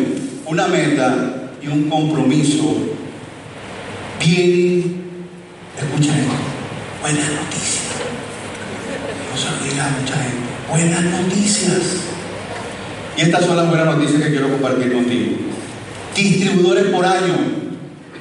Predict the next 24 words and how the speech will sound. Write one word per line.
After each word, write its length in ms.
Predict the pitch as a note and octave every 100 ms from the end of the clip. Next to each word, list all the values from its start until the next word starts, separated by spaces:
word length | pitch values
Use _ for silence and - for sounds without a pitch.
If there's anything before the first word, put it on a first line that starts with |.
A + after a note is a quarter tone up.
| - - - D3+
No 140 | E3+
crean 220 | - F#3+
que 60 | F#3
ustedes 300 | E3+ E3+ F3
son 160 | F3 F3
los 100 | E3+
únicos 240 | F3 E3+
que 60 | E3+
han 60 |
sido 200 | D3+ E3+
emplomados 480 | D#3+ D3+ D3 D3+ D3+
en 160 | D3 C#3+
este 100 | C#3+
negocio. 560 | C#3 C3 B2+ B2 - - - - - -
Miren 220 | D#3 F3+
por 160 | E3+ E3
todo 160 | E3+
lo 60 | E3+
que 60 | E3
hemos 180 | D#3+
pasado. 680 | D#3 C#3+ C3 A#2+ A#2 - - - - - - - - - - D3+
Pero 160 | D#3
esto 160 | F3 -
fue, 640 | - G3+ G#3 G#3 - -